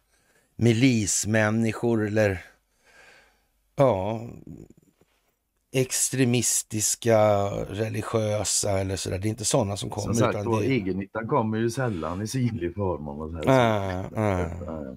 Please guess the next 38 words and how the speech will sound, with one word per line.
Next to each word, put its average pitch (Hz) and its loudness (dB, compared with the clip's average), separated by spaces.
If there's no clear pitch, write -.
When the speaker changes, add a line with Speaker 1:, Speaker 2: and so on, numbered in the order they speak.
Speaker 1:
Ja, 90 -4
det 98 -4
där 101 -2
är 107 -2
konstigt, 95 -8
alltså. 101 -6
Speaker 2:
Det 73 -6
är 76 2
konstigt. - -4
Speaker 1:
Och, 120 6
och 139 6
Donald 156 4
Trump, 160 2
han 156 0
anför 160 -2
att 151 0
det - -12
kommer 131 0
hända 113 0
något 101 -6
inom 98 -4
U 92 -6
S 95 -6
A, 101 -4
och 101 -6
det, 143 -6
det, - -8
det 156 -10
är 151 -2
nog 156 2
inte 127 0
orimligt. 107 0
Men 127 0
samtidigt 139 0
är 156 2
det 151 4
inte 139 2
heller 120 0